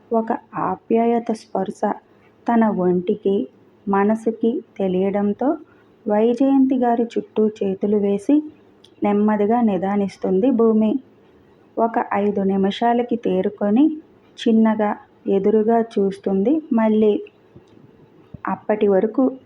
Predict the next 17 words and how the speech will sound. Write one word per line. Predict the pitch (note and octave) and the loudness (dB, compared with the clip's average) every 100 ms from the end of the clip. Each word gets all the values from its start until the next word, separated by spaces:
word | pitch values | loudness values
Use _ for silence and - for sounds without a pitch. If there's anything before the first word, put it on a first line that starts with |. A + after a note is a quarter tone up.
| _ A#3 | _ -2
తన | A3+ A3+ | 2 2
ముందు | A3 G#3+ A3 | 4 4 2
ఉన్న | A3+ A3 A3 | 2 2 0
మహల్ | G#3+ F#3+ F#3 G3+ G#3+ - - - - | 0 -2 -2 -2 -2 -4 -12 -20 -8
కాకుండా | G3 F#3+ - G3+ G3+ D4+ - _ _ _ _ _ | -6 -4 -2 0 0 -2 -4 _ _ _ _ _
కొత్త | B3 B3 - D#4+ D#4+ A3 | -4 -4 -4 -2 0 2
ఇల్లులా | A3+ A3+ B3 B3+ | 4 4 4 2
కనిపించడంతో | C4 G3+ G3+ A3 A3 G#3+ G#3 G3+ A#3 A3+ - _ _ _ - | 0 -2 -2 0 0 0 -2 -2 -2 -2 -4 _ _ _ -4
అందరూ | F#3 F3+ F#3 G#3+ C4 | -2 0 0 2 2
తననే | C4 G#3 G3+ G#3+ A#3 | 2 0 2 2 0
చూడడంతో, | A3+ G#3 F#3 F#3+ G3+ G3+ G3 A#3 A#3 _ _ _ _ - | -2 -2 -2 -2 -2 -2 -2 -4 -6 _ _ _ _ -8
"సారీ" | A3 G3+ G3+ G#3 G#3+ - _ _ _ G#3+ | -4 -2 2 2 2 -2 _ _ _ -2
అని | A3 A3 A3 - _ _ _ - | 2 2 -2 -8 _ _ _ -4
అంటుంది | G#3 G3+ G3+ G3 B3 | 0 0 0 2 0
చిన్నగా. | C4 B3+ A3+ A3 G#3+ G#3 - - _ _ _ _ - | 0 0 2 2 0 -2 -4 -16 _ _ _ _ -8
వైజయంతి | G3+ G#3+ A3 C4 C4 C4 C4 | -2 0 2 2 4 4 4
గారు | A#3+ A3+ F#3+ | 2 2 2